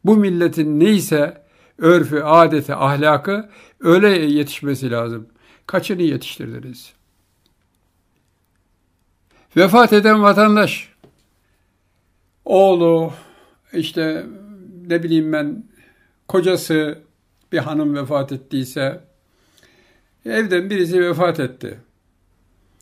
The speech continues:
E, kefenlenecek. Bizde kefensiz, e,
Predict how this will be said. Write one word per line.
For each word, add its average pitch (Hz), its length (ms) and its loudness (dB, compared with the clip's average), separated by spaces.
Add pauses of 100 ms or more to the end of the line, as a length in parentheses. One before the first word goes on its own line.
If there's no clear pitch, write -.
(340)
E, 156 160 -6
kefenlenecek. 196 1080 -6 (1200)
Bizde 135 480 -2 (420)
kefensiz, 143 840 -4 (1120)
e, 120 420 -14